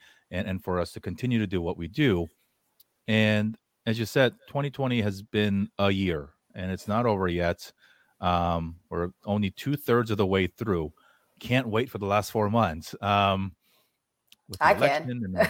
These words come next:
Speaker 1: I, wow.
Speaker 2: <laughs>
Speaker 1: Uh, sixty-eight more days until the election. R-, vote early, register to vote. You know, there's a lot of things going on in this country and the world that, you know,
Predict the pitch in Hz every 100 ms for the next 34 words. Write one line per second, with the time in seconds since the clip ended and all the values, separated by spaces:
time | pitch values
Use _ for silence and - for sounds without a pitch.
0 | - 95 120 87 92 101 143 185 - 330
1 | - 247 - 254 - - 392 - 247 -
2 | - 403 113 117 117 117 113 127 - -
3 | - - 160 - - 165 139 143 127 123
4 | 120 117 113 107 104 101 - 82 76 -
5 | _ - - 101 107 113 107 104 101 101
6 | 95 98 87 85 - - - _ _ _
7 | - 156 110 143 147 160 190 180 165 139
8 | 120 117 113 117 104 101 - 120 - 117
9 | 95 90 110 120 120 95 90 98 82 76